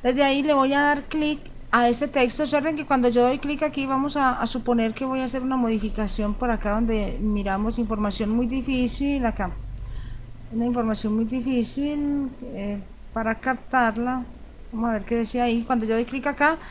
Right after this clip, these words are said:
él me activa con este colorcito rojo. Esta línea me está diciendo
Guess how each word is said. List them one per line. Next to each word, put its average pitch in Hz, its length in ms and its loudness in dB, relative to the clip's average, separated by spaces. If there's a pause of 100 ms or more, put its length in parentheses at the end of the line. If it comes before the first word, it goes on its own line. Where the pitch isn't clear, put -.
(220)
él 226 160 2
me 262 160 4
activa 269 540 2
con 233 260 0
este 226 260 -2
colorcito 240 580 0
rojo. 262 400 4 (260)
Esta 277 220 2
línea 262 320 4
me 247 100 4
está 226 200 2
diciendo 233 520 2